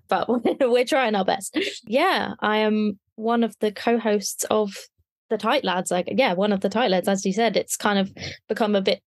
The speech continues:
started as a podcast and leading to become more than a podcast, which is great. So,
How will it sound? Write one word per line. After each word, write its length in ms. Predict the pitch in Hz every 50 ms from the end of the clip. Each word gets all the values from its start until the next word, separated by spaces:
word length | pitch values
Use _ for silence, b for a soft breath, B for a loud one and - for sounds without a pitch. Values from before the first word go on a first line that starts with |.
| _ _ _ - -
started 420 | - - 240 240 233 - 226 196
as 120 | 202 190
a 40 | 190
podcast 480 | 190 - 190 196 - 196 196 190 - -
and 440 | 190 190 185 185 185 185 185 190 B B B B B B B B _
leading 540 | - 202 214 214 208 196 202 196 196 196 196 190
to 320 | - - 196 190 190 185
become 320 | 185 190 190 - 202 190
more 220 | 185 185 269 381 311
than 120 | 214 180
a 60 | 175
podcast, 520 | - - 180 - - 185 - - - - -
which 200 | - - - -
is 100 | - -
great. 320 | - 180 - - - - - -
So, 380 | - - - - - - 214